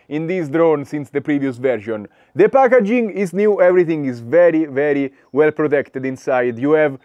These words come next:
first of all, the new canopy redesigned for the O four Pro. The drone itself, which basically is the same as the old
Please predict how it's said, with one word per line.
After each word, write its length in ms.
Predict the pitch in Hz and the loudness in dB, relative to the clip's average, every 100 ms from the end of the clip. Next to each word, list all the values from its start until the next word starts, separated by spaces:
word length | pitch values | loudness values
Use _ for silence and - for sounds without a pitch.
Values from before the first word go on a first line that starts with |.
| _ | _
first 320 | - 190 180 | -4 -2 0
of 100 | 208 | 2
all, 240 | 202 202 190 - _ - | 4 4 2 -2 _ -10
the 160 | 120 | -6
new 380 | 147 156 170 151 - _ | -4 0 0 -2 -6 _
canopy 500 | - 165 160 147 156 | -2 0 0 -2 -2
redesigned 680 | 147 143 135 - 139 131 127 | 0 0 -2 -2 -2 -2 -6
for 200 | 120 117 | -6 -6
the 80 | 113 | -4
O 60 | 113 | -2
four 260 | 185 214 | 2 2
Pro. 340 | - 214 208 - | 4 4 2 2
The 120 | 151 | 4
drone 240 | 170 220 247 | 6 6 4
itself, 460 | 226 240 233 160 | 2 2 2 2
which 200 | 165 - | -4 0
basically 480 | 147 170 175 156 330 - | 2 2 2 0 0 0
is 220 | 214 165 | -2 2
the 120 | 190 | 0
same 500 | - 190 180 175 156 | 2 2 2 2 0
as 140 | 147 | -4
the 200 | 117 143 | 0 2
old 300 | 151 151 139 | 4 2 0